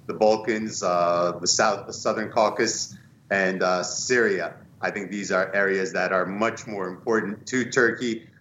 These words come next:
uh, areas, uh, especially where there are Turkic population like Azerbaijan, very, very important. Turkmens in Syria, very, very important. And, uh, many Greek Turks, uh, in Greece, these are areas that are top priority. I think Greece is,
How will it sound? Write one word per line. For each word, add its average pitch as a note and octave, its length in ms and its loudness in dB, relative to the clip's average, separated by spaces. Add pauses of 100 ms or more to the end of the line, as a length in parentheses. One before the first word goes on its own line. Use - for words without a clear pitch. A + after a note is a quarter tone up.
uh, F2 380 4
areas, G2 580 0
uh, F#2 320 2
especially A2+ 420 -4
where G2 480 -2
there G2 160 4
are F#2+ 200 4
Turkic - 400 -2
population G#2+ 680 -2
like F#2+ 380 0
Azerbaijan, G2+ 800 -2
very, G#2 240 2
very G#2 260 0
important. G2+ 500 4 (280)
Turkmens G#2+ 520 0
in G2 120 -12
Syria, G#2 420 2
very, G#2 280 4
very G2+ 260 4
important. G2+ 360 2
And, F#2+ 160 -2
uh, F#2 240 2 (260)
many A#2 280 2
Greek B2 400 -2
Turks, - 520 -2
uh, F#2 380 4
in F#2+ 380 -2 (220)
Greece, C3 280 4
these A#2+ 220 4
are A2 180 6
areas A2+ 340 4
that G#2 140 4
are G2 200 2
top - 260 -2
priority. G2+ 680 -2 (220)
I G2+ 100 4
think G#2 320 -2
Greece A2+ 300 0
is, G2+ 260 0